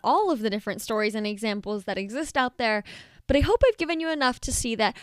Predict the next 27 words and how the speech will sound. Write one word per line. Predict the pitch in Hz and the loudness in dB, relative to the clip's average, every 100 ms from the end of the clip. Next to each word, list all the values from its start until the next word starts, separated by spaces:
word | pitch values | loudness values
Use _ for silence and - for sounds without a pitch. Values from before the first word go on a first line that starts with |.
| - | -6
our | - 254 | 2 6
expectations | 285 - 370 - 285 262 277 285 | 6 4 -2 2 0 2 -2 -4
for | 302 294 | -4 -2
women | 226 214 214 - - _ | -2 -2 -4 -6 -20 _
didn't | - 330 370 | 2 2 2
just | 381 - | -2 -4
come | - 269 | -2 0
out | 262 226 | 2 2
of | 226 | 0
thin | - 233 220 | -2 -2 0
air, | 214 196 196 | 2 2 2
and | 196 196 | -2 -2
they | 196 190 | -4 -4
definitely | - 240 - 320 262 233 | 0 0 0 -6 -6 -2
don't | 220 208 - | -2 -2 -4
subsist | 208 196 - 254 220 - | -8 -6 0 0 0 -4
on | 220 208 | -4 -4
thin | 196 202 | -4 -4
air. | - - - _ - _ _ - | -4 -8 -16 _ -20 _ _ 0
They | 277 | 0
come | - 233 | 2 -2
from | 240 226 | -2 -2
tangible | - 226 240 240 302 | 0 2 0 -2 -2
myths | 269 254 254 - - | 2 2 0 -6 -6
and | 208 226 254 | -4 -2 -2
misconceptions, | 302 - 370 - - - - 202 208 240 254 208 | -2 0 0 2 0 0 -2 0 0 0 -2 -2
ooh, | 254 415 403 370 311 | -2 0 2 2 2